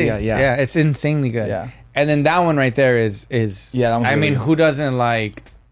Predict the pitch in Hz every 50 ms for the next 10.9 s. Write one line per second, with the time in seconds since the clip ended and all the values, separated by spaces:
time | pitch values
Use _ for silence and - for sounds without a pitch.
0 | _ _ _ - 135 131 - 151 147 139 131 127 120 123 123 123 117 110 127 123
1 | 117 113 107 104 101 107 107 101 98 101 104 - 143 131 117 95 113 110 117 139
2 | 143 131 113 101 120 120 107 98 95 - - - - 95 71 65 - - - -
3 | - - - - - - - 160 180 226 254 190 170 185 202 214 - 196 202 185
4 | 208 202 180 190 190 185 180 - - 175 156 139 - - 147 170 151 190 202 175
5 | - 151 131 120 - 160 185 214 254 294 320 330 349 277 - 247 226 214 202 -
6 | 220 196 208 196 208 220 214 202 190 185 180 180 175 180 175 175 170 160 143 139
7 | 143 - - - 135 135 147 156 160 - - - - 147 147 131 127 123 120 120
8 | 117 113 107 107 - - _ _ _ _ _ _ _ _ _ - - _ _ _
9 | _ - 143 147 147 139 139 120 117 120 147 143 139 135 139 135 135 135 127 120
10 | 117 117 117 117 120 120 123 113 110 107 107 110 117 131 143 147 160